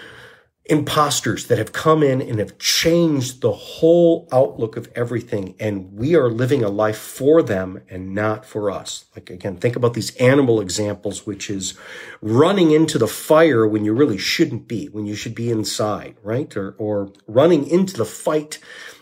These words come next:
and it's as if, you know, you're running to your death or you're running to, um, you know, tragedy or, you know, just start swinging, uh, when someone looks at you wrong or inability to see another person's side.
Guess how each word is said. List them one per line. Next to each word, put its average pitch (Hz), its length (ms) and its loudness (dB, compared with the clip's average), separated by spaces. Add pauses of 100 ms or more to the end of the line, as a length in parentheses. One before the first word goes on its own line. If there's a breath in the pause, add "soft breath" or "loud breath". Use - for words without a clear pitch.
and 123 140 2
it's 117 160 -2
as 104 180 -2
if, 127 320 -6 (100)
you 120 120 0
know, 117 120 2
you're 110 180 2
running 135 340 4
to 139 80 -4
your 110 160 -2
death 123 440 -2
or 101 80 -4
you're 104 160 0
running 120 440 2
to, 110 440 -4
um, 101 380 -6
you 113 100 -6
know, 92 160 -8
tragedy 135 800 -2 (540 loud breath)
or, 113 500 2
you 117 100 -2
know, 107 200 -2
just 117 260 0
start - 280 -2
swinging, 131 840 2 (360 loud breath)
uh, 113 320 -2
when 120 200 0
someone 131 300 4
looks 175 300 0
at 123 160 -2
you 110 180 -6
wrong 104 520 -4
or 117 500 2
inability 165 560 2
to 110 100 -10
see 165 400 -4
another 127 280 -2
person's 117 460 -8
side. - 640 -8